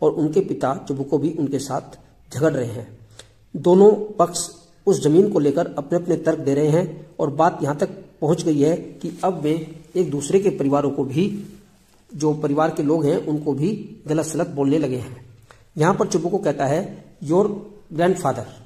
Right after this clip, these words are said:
was a drunkard।" आपके दादाजी एक शराबी थे। "And your younger aunt Nastalia Mihailonova run away with a architect and so on।" और जो तुम्हारी बुआ थी, वो एक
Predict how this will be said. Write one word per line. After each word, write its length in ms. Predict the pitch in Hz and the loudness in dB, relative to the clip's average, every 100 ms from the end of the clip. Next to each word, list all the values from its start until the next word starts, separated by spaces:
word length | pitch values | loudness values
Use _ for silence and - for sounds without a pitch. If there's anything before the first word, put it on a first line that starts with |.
| - 143 | -10 0
was 200 | 165 202 | 2 2
a 200 | 196 160 | -2 -4
drunkard।" 440 | 135 127 117 101 - - - - | -2 -4 -6 -12 -18 -20 -10 0
आपके 300 | 170 - 190 | 0 2 0
दादाजी 460 | 151 147 147 190 160 | 2 0 -2 -4 -4
एक 160 | 165 | -6
शराबी 320 | - 131 131 147 | -4 -4 -4 -4
थे। 220 | 175 196 - - - | -2 -4 -6 -14 -4
"And 180 | 156 135 | -2 0
your 120 | 185 165 | 0 2
younger 200 | 151 151 | 0 -2
aunt 440 | - 139 185 - - - - - _ | -2 -2 -2 -6 -16 -20 -20 -20 _
Nastalia 560 | 151 - 156 156 170 190 - - 156 | -6 0 0 2 2 0 -4 -14 -6
Mihailonova 680 | 139 160 156 151 147 170 - - - _ _ 160 | -2 2 4 4 4 2 0 -12 -20 _ _ -4
run 180 | 196 | -2
away 200 | 156 170 151 | 0 0 0
with 220 | 151 - | -2 -4
a 100 | - | -4
architect 540 | 143 139 143 170 170 - - | -4 -6 -6 -4 -6 -10 -6
and 100 | 139 | -4
so 120 | - | -4
on।" 220 | - - 120 - - - - | -6 -10 -14 -16 -20 -10 -4
और 100 | 165 | -2
जो 100 | 196 | 0
तुम्हारी 320 | 185 147 180 | 2 2 2
बुआ 220 | 151 156 | 2 0
थी, 460 | - 165 202 - - | 0 -6 -8 -12 -4
वो 200 | 170 - 175 | -2 0 0
एक 520 | 190 - 196 - | -2 -2 -4 -6